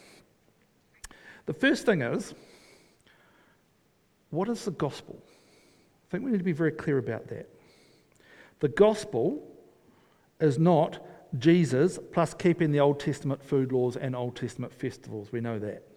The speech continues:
Okay. Now, Baptists used to be known, and I'm not my friends, I'm sure, but Baptists used to be known as Jesus plus don't dance and don't drink.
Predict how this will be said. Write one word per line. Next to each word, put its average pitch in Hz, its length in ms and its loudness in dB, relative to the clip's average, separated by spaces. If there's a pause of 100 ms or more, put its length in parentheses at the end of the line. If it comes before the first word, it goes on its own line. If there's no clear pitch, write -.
(260)
Okay. - 260 -10 (1300)
Now, 156 140 2
Baptists - 760 0
used 170 200 0
to - 40 -6
be 139 140 0
known, 131 360 0
and 131 140 -2
I'm 117 160 -6 (320)
not 151 320 -4
my 147 160 0
friends, 143 280 -4
I'm 143 120 -2
sure, 123 320 -6 (760)
but 143 280 2
Baptists 220 440 0
used 196 180 2
to - 40 -8
be 147 140 0
known 139 420 4
as 123 240 0
Jesus 196 540 2 (260)
plus 156 260 2 (100)
don't 143 280 2
dance 139 580 -2 (280)
and 131 160 -2
don't 117 260 -4
drink. 147 280 0